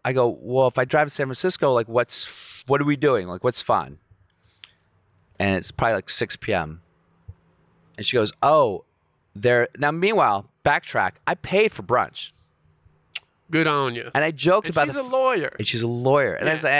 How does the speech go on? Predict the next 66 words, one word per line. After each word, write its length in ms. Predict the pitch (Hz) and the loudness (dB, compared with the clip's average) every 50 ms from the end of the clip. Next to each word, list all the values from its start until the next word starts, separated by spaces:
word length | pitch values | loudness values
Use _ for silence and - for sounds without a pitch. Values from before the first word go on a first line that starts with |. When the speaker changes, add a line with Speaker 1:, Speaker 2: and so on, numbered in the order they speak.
| 143 123 | 2 0
Speaker 1:
"Hey, 60 | 113 104 | 0 -4
you 60 | 85 | -8
know, 140 | 71 90 95 | -10 -8 -8
you're 240 | 98 104 113 117 117 | -4 -2 0 0 2
the 80 | 113 113 | 2 2
lawyer, 420 | 127 147 185 185 175 160 147 143 | 2 2 4 4 4 4 4 2
blah, 80 | 135 127 120 120 110 | 0 -2 -4 -4 -4
blah, 360 | 110 127 151 147 139 131 127 | -4 -2 -2 0 2 0 0
blah, 0 | |
but 340 | 113 107 110 110 107 107 92 | 0 0 2 2 4 4 2
I'll 120 | 78 117 | 2 0
pay 160 | 120 - 131 117 | 0 -2 -6 -8
for 100 | 107 104 | -6 -4
brunch 240 | 95 101 98 - - | -4 -4 -2 -4 -6
'cause 120 | 104 95 | -6 -4
I 40 | 98 | -2
know 60 | 95 | -2
how 80 | 92 90 | 0 0
it 60 | 87 | -2
is. 220 | 85 82 - - - | -2 -4 -8 -12 -8
First 200 | - - 95 - | -6 -6 -4 -2
time 120 | 98 90 87 | -2 -2 -2
we 60 | 87 | -2
meet, 140 | 87 85 - | -2 -2 -2
I 100 | - 87 | -2 -2
get 160 | 82 78 64 58 | -2 -4 -4 -4
it." 100 | - - _ - | -8 -12 _ -8
Speaker 2:
Sure. 140 | - - - | -4 -2 0
Speaker 1:
It 40 | - | 0
was, 100 | 147 143 | 0 0
like, 100 | 147 123 | -2 -4
forty 200 | - - 98 90 82 | -4 -6 -6 -6 -6
bucks, 200 | 82 - - - | -10 -14 -16 -16
no 60 | 78 | -18
big 120 | 67 67 | -18 -20
deal. 160 | - - - - | -20 -20 -20 -20
Speaker 2:
<laughs> 840 | _ _ _ - - - - - - - - - - - - - 226 - - - | _ _ _ -20 -20 -20 -20 -18 -14 -10 -8 -8 -8 -8 -10 -10 -12 -14 -8 -4
Speaker 1:
So 240 | - - - 147 139 | 0 2 2 2 2
we 80 | 143 | 2
go 120 | 135 156 175 | 2 0 0
to 80 | - 202 | 0 0
a 20 | |
place 180 | 160 160 143 - | 0 0 0 0
called 140 | - 123 104 | -2 -4 -4
the 80 | 101 | -6
Black 480 | 82 - - 107 104 110 123 - - _ - | -8 -4 -2 0 0 0 -2 -4 -10 _ -10
Cat. 500 | - - 131 113 - - - - - - - _ _ _ _ _ _ _ _ | -4 -2 -2 -2 -2 -4 -8 -16 -16 -16 -20 _ _ _ _ _ _ _ _
It's 140 | - - - | -6 -4 -4
a 40 | 107 | -2
music 520 | 98 107 117 139 165 165 143 160 139 - | 0 2 4 4 4 4 4 0 -2 -2
review 580 | 120 107 90 85 92 90 85 85 87 87 92 - _ | -2 -4 -4 -4 -4 -4 -4 -2 -4 -4 -6 -8 _
in 100 | - 92 | -8 -6
San 140 | 87 - 101 | -2 -2 -2
Francisco, 240 | 92 80 - 87 95 | -2 -4 -6 -4 -2
very 120 | 107 131 143 | 0 0 0
famous 400 | - - - 117 120 110 104 - | -2 -2 0 0 0 0 -2 -2
Speaker 2:
I 20 | - | -4
think 140 | - 95 | -4 -4
I've 40 | 92 | -2
Speaker 1:
music 60 | 95 | -2
Speaker 2:
heard 140 | 170 - - | -2 -2 -2
of 60 | 87 | -4
Speaker 1:
review. 120 | - - - | -6 -8 -8
Speaker 2:
it, 40 | 143 | -8
yeah. 140 | 147 135 113 | -8 -4 -2
Speaker 1:
Yeah. 140 | 95 85 | -2 -2